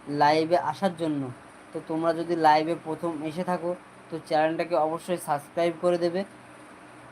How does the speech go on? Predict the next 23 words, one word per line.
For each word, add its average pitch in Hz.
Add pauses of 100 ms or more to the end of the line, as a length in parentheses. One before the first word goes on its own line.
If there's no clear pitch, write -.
(160)
এবং 170 (160)
স্ক্রিনে 175
ডাবল 160
টাচ 170 (100)
করে 175 (120)
লাইক 151
করে 170
দেবে 160 (120)
বন্ধুরা। 131 (680)
তো 170 (140)
লাইভটা 156 (100)
তোমরা 170
বন্ধুরা 165 (120)
কে 175 (180)
কোথা 170
থেকে 170 (140)
দেখছো 160
একটু 170 (100)
জানাও, 147 (920)
তোমরা 156 (120)
লাইভটা 156 (160)
কে 175 (180)
কোথা 175